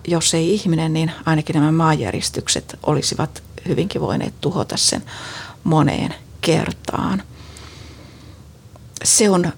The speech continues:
ensinnäkin rakennettu hyvin vankasti. Siinä on tehty hyvin tarkat laskelmat. Ja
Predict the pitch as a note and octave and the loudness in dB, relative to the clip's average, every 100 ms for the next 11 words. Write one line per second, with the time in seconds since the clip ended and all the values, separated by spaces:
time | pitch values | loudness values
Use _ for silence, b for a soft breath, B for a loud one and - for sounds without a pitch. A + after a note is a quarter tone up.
0 | - - F3+ E3 D#3+ - - - - - | -2 2 4 4 2 0 -2 -4 -6 -6
1 | - - - - - - - - - - | -8 -6 -6 -4 -4 -4 -8 -10 -6 -6
2 | - - - - E3+ D#3 G3 F3 E3 E3+ | -4 -6 -2 0 2 0 0 2 2 2
3 | - - - - - - - D#3 - - | 2 0 0 -4 -6 -6 0 0 0 -2
4 | - - G3+ - - B B B B - | 0 0 -2 -4 -12 B B B B 0
5 | D3+ C#3 | 2 2